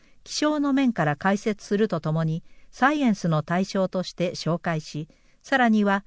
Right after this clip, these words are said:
生物の多様性、植物連鎖にまで及びます。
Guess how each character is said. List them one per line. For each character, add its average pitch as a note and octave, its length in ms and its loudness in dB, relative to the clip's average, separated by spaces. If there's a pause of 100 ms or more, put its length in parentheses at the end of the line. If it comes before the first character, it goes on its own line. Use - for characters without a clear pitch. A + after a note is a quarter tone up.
(220)
生 D4 280 0
物 G#3 260 -2
の D3+ 160 0
多 C#3+ 180 -4
様 G3 220 0
性、 E3+ 420 -4 (200)
植 G3 360 2
物 C#4+ 260 -2
連 C4+ 160 2
鎖 A3+ 200 2
に G3 100 4
ま G#3 140 2
で D#3+ 200 0
及 D3 200 2
び C#3 120 -4
ま C#3 120 -4
す。 - 200 -14